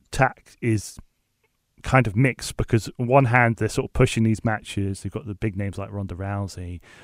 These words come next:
And on the other hand, you've got sort of a lot of languishing people. There's no women's mid-card, really. There's definitely a lot of work for them to do in that front, but, you know, it's really good that they're having this match, uh,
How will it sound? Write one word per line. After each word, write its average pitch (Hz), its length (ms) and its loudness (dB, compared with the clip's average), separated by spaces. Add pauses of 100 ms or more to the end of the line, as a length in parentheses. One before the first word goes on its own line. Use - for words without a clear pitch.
(120)
And 117 100 2
on 131 80 8
the 143 100 10
other 156 180 8
hand, 131 260 2
you've 117 140 -8
got - 180 -4 (240)
sort 135 280 -2
of 107 80 -10 (100)
a 123 40 -6
lot 135 140 -2
of 107 100 -8
languishing 120 840 0
people. 113 360 -4
There's 110 220 -6
no 147 360 4 (360)
women's 123 440 0
mid-card, 110 720 -4
really. 104 500 -2 (280)
There's 160 180 4
definitely 170 520 4 (160)
a 143 40 6
lot 151 280 8
of 135 160 4
work 143 240 8
for 139 120 2
them 127 220 2
to - 120 -10
do 143 240 6
in 123 100 4
that 101 180 -8
front, 98 320 -8
but, 113 160 -4 (400)
you 143 80 2
know, 131 160 4
it's 123 140 -2
really 160 200 4
good 143 280 4
that 131 120 0
they're 123 120 2
having 120 380 2
this 117 200 -2
match, - 420 -6 (120)
uh, 113 140 -6